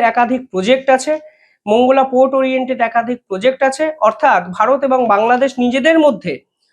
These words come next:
সম্পর্ক ভালো করার জন্য এই ধরনের রেল প্রজেক্ট করবে, এই রকম এক ঘোষণা কিন্তু শেখ হাসিনা এবং প্রধানমন্ত্রী নরেন্দ্র মোদী একত্রে করেছিলেন। কিছুদিন আগে যখন বাংলাদেশের সঙ্গে সম্পর্ক খারাপ হয়, তখন কিন্তু এই রেল প্রজেক্টের কাজ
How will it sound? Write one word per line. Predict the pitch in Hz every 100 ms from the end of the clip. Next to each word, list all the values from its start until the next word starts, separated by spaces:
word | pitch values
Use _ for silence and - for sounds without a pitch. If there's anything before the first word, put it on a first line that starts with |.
| _
সম্পর্ক | - 233 247 269 262 233
ভালো | 214 240
করার | 254 254 233
জন্য | 233 262 269
এই | 240
ধরনের | 233 240 247 247
রেল | 214 220 214
প্রজেক্ট | 226 214 285 - -
করবে, | 269 202 196 - - _ _
এই | 220 254
রকম | 262 262
এক | 240 196
ঘোষণা | 190 196 240
কিন্তু | 240 247 220 254
শেখ | - 240 240
হাসিনা | 240 247 240
এবং | 226 226
প্রধানমন্ত্রী | 208 220 226 226 220
নরেন্দ্র | 180 202 214
মোদী | 233 254
একত্রে | 247 302 285 269
করেছিলেন। | 262 208 208 196 175 - _ _ _ _ _ _ _ _ _
কিছুদিন | 302 320 311
আগে | 294 285 285
যখন | 269 269
বাংলাদেশের | 233 240 262 262 254
সঙ্গে | 269 254
সম্পর্ক | - 220 226 233 240
খারাপ | - 208 220
হয়, | 240 131 107 - _ _ _
তখন | 240 247 311 302
কিন্তু | 294 285 269
এই | 262
রেল | 240 262 262
প্রজেক্টের | 262 254 262 262 254
কাজ | 220 226